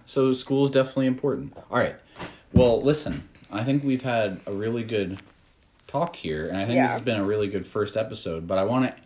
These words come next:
Speaker 1: I wanna end with two more quick questions, okay?
Speaker 2: Okay.
Speaker 1: Let's pretend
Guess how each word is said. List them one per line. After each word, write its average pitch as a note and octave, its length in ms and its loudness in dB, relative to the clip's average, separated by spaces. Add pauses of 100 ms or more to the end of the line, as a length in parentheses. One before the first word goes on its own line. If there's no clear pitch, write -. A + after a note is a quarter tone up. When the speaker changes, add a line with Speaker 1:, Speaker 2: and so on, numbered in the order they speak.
(140)
Speaker 1:
I G#2 80 -6
wanna B2+ 240 2
end A2+ 280 0
with F#2 200 -4
two B2 200 -2
more A#2+ 280 2
quick - 320 -6
questions, - 680 -8
okay? - 320 -4
Speaker 2:
Okay. B3+ 260 2 (1300)
Speaker 1:
Let's C3 220 6
pretend G#2+ 760 0